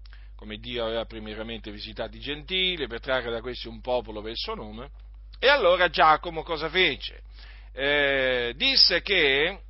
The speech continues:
mm, quello che Dio aveva fatto s'accordava con le parole dei profeti, e non poteva essere altrimenti, perché Dio manda ad effetto le parole dei profeti, in quanto le pa-, le parole dei profeti sono le parole di Dio. Mm?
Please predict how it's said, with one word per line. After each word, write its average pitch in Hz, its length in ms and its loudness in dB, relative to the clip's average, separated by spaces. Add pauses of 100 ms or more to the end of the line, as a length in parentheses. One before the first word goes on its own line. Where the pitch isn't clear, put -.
(140)
mm, 131 340 -10
quello 233 320 4
che 151 180 -2
Dio 156 440 0 (800)
aveva 202 440 6
fatto 180 580 4 (140)
s'accordava 180 800 6
con 208 160 2
le 180 120 4
parole 135 380 4
dei 120 120 -4
profeti, 139 500 -2
e 151 120 -6
non 147 120 -6
poteva 151 360 -2
essere 113 420 -2
altrimenti, 135 580 -4
perché 123 280 -6
Dio 113 160 -8
manda 117 240 -6
ad 127 60 -4
effetto 156 540 0 (280)
le 123 100 -2
parole 160 300 2
dei 156 120 -2
profeti, 147 460 -4
in 147 80 -10
quanto 151 540 0
le 117 100 -8
pa-, 120 160 -6
le 123 140 -6
parole 156 240 0
dei 127 100 -2
profeti 151 340 -6
sono 123 640 -6
le 82 120 -14
parole 55 400 -16
di - 140 -20
Dio. 156 340 -2 (180)
Mm? 170 60 -10